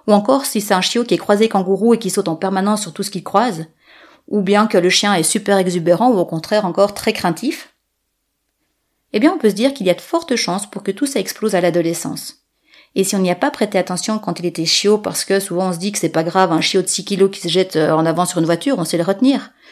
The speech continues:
Ou encore que c'est trop mignon un bébé chien qui saute le-, sur les gens pour dire bonjour.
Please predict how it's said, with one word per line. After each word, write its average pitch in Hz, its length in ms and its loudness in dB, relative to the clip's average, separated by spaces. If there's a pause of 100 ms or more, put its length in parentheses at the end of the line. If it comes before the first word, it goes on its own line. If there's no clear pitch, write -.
(400)
Ou 190 80 2
encore 226 340 4
que 170 380 4
c'est 190 100 -4
trop - 160 -4
mignon 233 280 6
un 208 40 4
bébé 196 240 6
chien 214 200 0
qui 185 120 -4
saute - 240 0
le-, 190 80 0 (160)
sur - 160 -4
les 190 140 2
gens 202 120 0
pour 202 140 -2
dire 175 140 2
bonjour. 175 480 -2